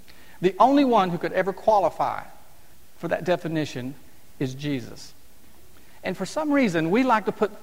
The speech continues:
some people on a pedestal and treat them like they are beyond all the issues that you and I face every day. Years ago,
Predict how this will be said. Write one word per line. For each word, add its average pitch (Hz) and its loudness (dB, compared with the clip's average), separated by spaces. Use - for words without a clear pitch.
some 277 2
people 220 2
on 196 8
a 196 0
pedestal 240 2
and 208 0
treat 277 2
them 233 2
like 214 6
they 214 8
are 269 12
beyond 226 4
all 220 8
the 226 0
issues 202 0
that 190 2
you 220 0
and 214 0
I 226 4
face 139 -2
every 135 -6
day. - -6
Years 226 4
ago, 185 8